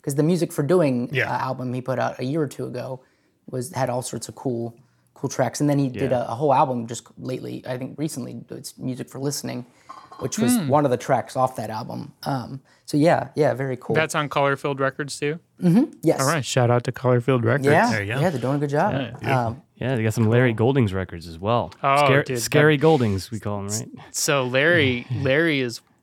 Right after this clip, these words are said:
Speaker 4: also another very, <laughs> I could also wax poetic, you know, for the rest of our interview about Larry Goldings, 'cause I really,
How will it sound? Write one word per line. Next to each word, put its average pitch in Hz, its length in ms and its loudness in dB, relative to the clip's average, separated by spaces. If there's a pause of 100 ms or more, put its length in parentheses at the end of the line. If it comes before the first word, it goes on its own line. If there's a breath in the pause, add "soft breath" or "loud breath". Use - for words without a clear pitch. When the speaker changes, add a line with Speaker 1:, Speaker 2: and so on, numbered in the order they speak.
(160)
Speaker 4:
also 143 360 2
another 127 420 0
very, 117 640 -2
<laughs> - 80 -20
I - 1300 -6
could 147 40 2
also 139 380 2
wax 127 300 -2
poetic, 123 400 -2 (640)
you 135 160 -6
know, 98 320 -4
for 113 100 -6
the 107 80 -4
rest 110 240 -4
of 113 80 -6
our 110 100 -2
interview 107 360 -6
about 92 260 -8
Larry 95 240 -10
Goldings, 113 460 -14
'cause 131 140 -14
I 120 200 -12 (120)
really, 120 480 -10